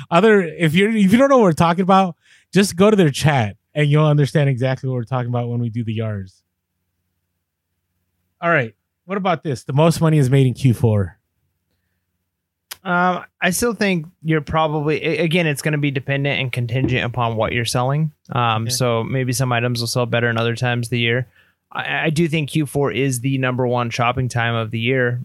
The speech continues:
Speaker 2: uh, for most, most retailers. And I think that it makes the same for, uh, us as resellers. Now, all that being said, again, kinda going back to the idea of pipeline, if you aren't able to source enough inventory or be competitive enough, you might be running on slimmer margins in order to move things,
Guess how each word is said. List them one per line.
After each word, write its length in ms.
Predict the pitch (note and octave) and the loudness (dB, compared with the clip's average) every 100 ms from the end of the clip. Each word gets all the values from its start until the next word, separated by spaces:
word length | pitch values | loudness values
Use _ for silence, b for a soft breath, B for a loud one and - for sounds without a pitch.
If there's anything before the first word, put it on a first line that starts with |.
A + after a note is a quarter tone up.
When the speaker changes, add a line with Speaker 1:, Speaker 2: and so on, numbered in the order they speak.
| - | -6
Speaker 2:
uh, 160 | A#2 A2 | -6 -6
for 520 | - A#2+ A#2 A2 - - | -4 -2 0 -2 -4 -8
most, 640 | C3 C3 C3 B2+ A#2+ - - | -6 -2 0 0 -2 -8 -8
most 300 | B2+ B2+ A#2+ | -4 -2 -2
retailers. 600 | B2 B2 B2+ B2 B2+ C#3 - | -4 -2 -2 0 0 -2 -4
And 380 | B2 A#2+ A#2 | -2 -2 -2
I 140 | G2 A#2 | -6 -8
think 200 | B2+ B2 | -6 -4
that 200 | A#2 - | -4 -6
it 180 | F2+ B2+ | -8 -4
makes 260 | B2+ A#2 | -2 -4
the 60 | A#2 | -6
same 300 | C3+ B2 A#2+ | -4 -2 -4
for, 440 | - A#2+ A#2 A2+ - b b _ - | -4 -2 0 -2 -6 b b _ -6
uh, 240 | A#2 A2 - | -4 -4 -4
us 220 | C3+ B2 | -4 -2
as 120 | A#2+ | -4
resellers. 580 | A2+ C3 C3 A#2 A#2 A2+ | -2 -4 0 0 0 -2
Now, 340 | C3+ B2 A2+ A2 b b b b _ _ _ _ _ C#3+ C3+ C3 - | 0 0 0 -4 b b b b _ _ _ _ _ -4 -4 -4 -2
all 140 | D3+ | 0
that 160 | D3+ B2 | 0 -2
being 180 | D3 C3 | -4 -4
said, 420 | - D3+ C#3+ C3 | -2 0 0 -2
again, 300 | C#3 C3+ D3 | -4 -2 -2
kinda 180 | C3+ C3+ | 0 0
going 180 | B2+ B2 | 0 0
back 160 | B2 | -2
to 60 | - | -2
the 120 | A#2+ | -2
idea 260 | G#2+ A#2+ A2+ | -2 -2 -4
of 80 | - | -4
pipeline, 600 | - D3 B2 A#2+ A#2 - - | -4 -2 0 -2 -2 -6 -4
if 220 | C#3+ C#3+ | -4 -2
you 240 | D#3 D3+ C#3+ | 0 0 0
aren't 260 | C3+ - B2 | 0 -2 -4
able 220 | C3 B2 | -4 -4
to 60 | |
source 340 | A#2+ C3+ C3 - | -4 -4 -4 -2
enough 160 | B2 | -4
inventory 500 | B2+ C#3 C3 C#3 C3+ | -2 -2 -2 -2 0
or 60 | B2 | -2
be 120 | A2+ | -4
competitive 540 | G#2+ A2 C3 C3+ C#3 C3 | -8 -6 -4 0 0 0
enough, 280 | C3 C3 B2 | 0 -2 -2
you 40 | B2+ | -4
might 160 | A#2 | -2
be 100 | B2 | -2
running 240 | B2 A#2+ A#2 | -2 -2 -4
on 100 | A2 | -6
slimmer 320 | - A#2+ A2 | -4 -4 -4
margins 560 | A2+ B2 B2+ C3 C3 B2 | 0 0 0 -2 -2 -2
in 60 | |
order 180 | A#2 A2 | -2 -4
to 80 | A2+ | -4
move 240 | B2 B2+ | -4 -2
things, 400 | C3+ C3 C3+ B2+ | -2 -2 -2 -4